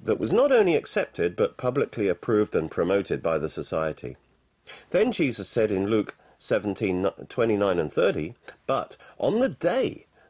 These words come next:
that Lot went out from Sodom, it rained fire and brimstone from heaven and destroyed them all." It will be just the same on the day that the Son of Man is revealed. Again, we see that God removed the believers from the scene of judgment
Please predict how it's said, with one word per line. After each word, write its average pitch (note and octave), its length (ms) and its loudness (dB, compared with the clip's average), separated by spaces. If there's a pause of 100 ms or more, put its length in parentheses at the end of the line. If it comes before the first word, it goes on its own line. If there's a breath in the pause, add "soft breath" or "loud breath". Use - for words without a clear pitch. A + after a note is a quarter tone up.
that G#2+ 160 0
Lot F#3+ 360 0
went A#2 200 2
out B2+ 240 -2
from F#2+ 160 -4
Sodom, A#2+ 480 0
it F#2+ 220 -2
rained D3 340 2
fire D3 460 2
and G2+ 160 2
brimstone B2+ 460 0
from E2+ 180 -8
heaven G2 340 -2 (280 loud breath)
and G2 100 -2
destroyed F#2 480 0
them E2+ 140 0
all." C#2 240 -2 (600 loud breath)
It G#2 100 0
will G#2 140 4
be F2 140 -2
just - 440 -4
the A#2+ 100 -2
same A#2 400 0
on F#2 160 -2
the E2 80 2
day G#2 300 0
that F#2 180 -2
the - 80 -8
Son G2+ 280 -2
of E2+ 140 -2
Man F2 300 0
is D2 160 -2
revealed. C2+ 580 -6 (880 soft breath)
Again, A#2 340 0
we D#3+ 120 4
see C#3+ 320 0
that E2+ 240 -2
God B2 260 0
removed E3+ 400 2
the F3+ 80 0
believers C3+ 480 0
from F#2+ 200 -4
the F#2 80 2
scene F#3+ 340 2
of F#3 100 0
judgment G2+ 460 -2